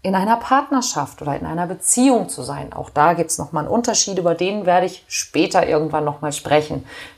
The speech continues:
Der Unterschied zwischen Beziehung und Partnerschaft. Ähm, letztlich, wenn wir mit jemand anderem unser Leben teilen, der ganz anders aufgewachsen ist als wir selber, der ein anderer Mensch ist, der anders funktioniert, der,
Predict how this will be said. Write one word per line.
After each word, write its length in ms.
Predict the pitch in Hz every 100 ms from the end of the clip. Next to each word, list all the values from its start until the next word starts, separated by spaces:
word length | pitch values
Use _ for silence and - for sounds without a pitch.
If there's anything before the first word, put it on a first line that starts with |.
| -
Der 60 |
Unterschied 460 | 160 175 160 - 156
zwischen 280 | - - 147
Beziehung 540 | 139 - 165 165 156
und 160 | 139 -
Partnerschaft. 840 | - 156 160 151 143 143 - - - - - - -
Ähm, 400 | 160 170 170 165 - _ _ - -
letztlich, 680 | 190 202 202 214 214 - - - _ _ _
wenn 440 | 143 180 208 226
wir 160 | 208 208
mit 280 | 208 202 -
jemand 500 | 185 185 175 - -
anderem 680 | 180 254 262 220 220 214 220
unser 360 | 214 220 202
Leben 400 | 180 190 202 190
teilen, 680 | - - 180 196 175 156 147
der 320 | 170 190 170
ganz 260 | 165 240 233
anders 320 | - 202 185
aufgewachsen 800 | - 175 - 175 147 147 - 139
ist 200 | 156 -
als 300 | 160 160 -
wir 100 | 160
selber, 360 | 151 131 131
der 100 | -
ein 100 | 247
anderer 340 | - 262 254 233
Mensch 420 | 175 185 180 -
ist, 200 | - -
der 140 | 220
anders 260 | - 240 226
funktioniert, 880 | - 226 - 226 196 170 165 165 -
der, 300 | 196 196